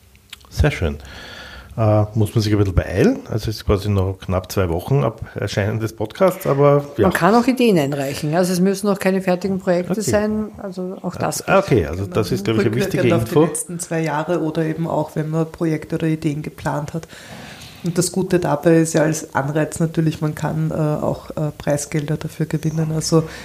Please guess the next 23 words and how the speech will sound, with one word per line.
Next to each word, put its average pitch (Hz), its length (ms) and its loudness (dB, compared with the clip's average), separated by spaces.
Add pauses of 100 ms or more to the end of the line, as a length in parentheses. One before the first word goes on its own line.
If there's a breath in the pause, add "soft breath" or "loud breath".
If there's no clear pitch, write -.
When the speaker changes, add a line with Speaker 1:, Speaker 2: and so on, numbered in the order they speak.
(140 loud breath)
Speaker 3:
bis 165 120 0
zu - 120 -2
sechshundert 147 520 -2
Euro 160 460 -2
sind 160 320 -6
möglich. 160 420 -6
Dann. 165 80 -12 (140)
Speaker 2:
Genau, 190 240 2
das - 180 -4
war 170 60 4
jetzt 165 140 2
noch 175 80 2
eine 170 180 4
wichtige 175 260 0
Information, 165 960 0
<clears throat> - 60 -20
warum 156 200 4
es 175 80 4
sich 185 120 0
vielleicht 170 320 4
lohnt, 170 340 4
noch 156 200 -2
einzureichen. 151 760 -4